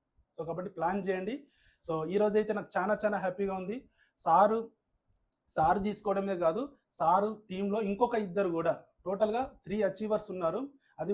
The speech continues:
కూడా ఉమెన్స్. So, చూడండి, సాధించేది ఉమెన్ తలుచుకుందంటే ఏదైనా సాధించగలుగుతారు. So, ఒక్కసారి డిసైడ్ అవ్వండి. ఇంట్లో అత్తమామల, so, ఇబ్బంది అవుతుందనో, పిల్లలు ఇబ్బంది పెడుతున్నారనో, హస్బెండ్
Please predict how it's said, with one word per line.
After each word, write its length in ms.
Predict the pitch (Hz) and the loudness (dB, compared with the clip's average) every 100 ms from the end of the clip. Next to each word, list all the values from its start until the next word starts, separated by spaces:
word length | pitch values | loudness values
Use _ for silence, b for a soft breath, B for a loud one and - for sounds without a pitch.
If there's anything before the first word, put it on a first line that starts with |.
| 208 | 0
కూడా 160 | 208 269 - 165 | 0 -2 -6 -6
ఉమెన్స్. 280 | 180 156 - _ _ _ _ _ _ | -6 -6 -12 _ _ _ _ _ _
So, 60 | 160 151 | -12 -6
చూడండి, 320 | 202 190 147 131 _ _ - | -2 0 -2 -8 _ _ -2
సాధించేది 640 | 170 185 208 208 208 214 254 _ b b - | 0 0 -2 -4 -4 -4 -8 _ b b -6
ఉమెన్ 220 | 185 226 - 190 | -2 -2 -4 -4
తలుచుకుందంటే 580 | 190 - 220 202 202 175 160 214 | -4 -6 -2 0 0 -2 -2 0
ఏదైనా 300 | 226 226 226 | 0 0 0
సాధించగలుగుతారు. 760 | 185 185 185 180 180 175 175 208 - _ _ - | -2 -2 -4 -4 -2 -2 -4 -6 -12 _ _ -8
So, 60 | 165 156 | -6 -4
ఒక్కసారి 400 | 190 180 190 208 175 | -4 0 0 0 -2
డిసైడ్ 260 | 196 185 170 | -4 0 0
అవ్వండి. 280 | 170 151 123 _ _ 160 | 0 -4 -12 _ _ -10
ఇంట్లో 180 | 175 202 170 | -4 0 0
అత్తమామల, 540 | - 185 190 185 180 175 - _ _ _ - | 0 -2 -2 -4 -2 -2 -4 _ _ _ -8
so, 60 | 175 170 | -4 -4
ఇబ్బంది 280 | 156 196 185 | -2 -2 0
అవుతుందనో, 420 | 180 180 170 170 170 - _ _ 180 | -2 -2 -4 -4 -6 -10 _ _ -6
పిల్లలు 260 | 185 196 165 | -2 -2 -2
ఇబ్బంది 220 | 185 180 180 | -4 -2 -4
పెడుతున్నారనో, 580 | 180 175 175 165 165 175 - b b - | -4 -4 -4 -4 -6 -8 -14 b b -10
హస్బెండ్ 380 | 151 151 208 202 | -8 -2 -2 -2